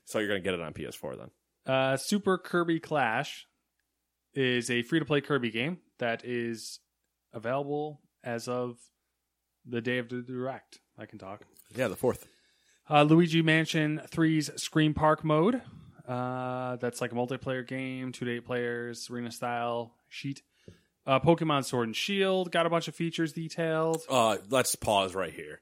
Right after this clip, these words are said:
Speaker 1: 'cause if you're not about to list them out, are you about to list them out?
Speaker 2: Um, I mean, I can.
Speaker 1: Please do, It's, and go slow.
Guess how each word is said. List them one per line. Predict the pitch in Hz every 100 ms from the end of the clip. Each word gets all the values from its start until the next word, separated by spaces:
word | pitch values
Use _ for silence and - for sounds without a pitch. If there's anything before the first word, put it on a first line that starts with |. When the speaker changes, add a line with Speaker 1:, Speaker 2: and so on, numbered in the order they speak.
| - -
Speaker 1:
'cause | - 113
if | 123
you're | 160
not | 135
about | 110 101
to | 95
list | 92 -
them | 82
out, | 80 82
are |
you | 104
about | 113 117
to | 123
list | 117 -
them |
out? | 120 123 - _ _ _ -
Speaker 2:
Um, | 135 135 131 131 131
I |
mean, | 135 123
I | 107
can. | 131 143 113 135 - _
Speaker 1:
Please | - 147 101
do, | - 80 67 -
It's, | 110 -
and | 131 107 101
go | 104
slow. | - - -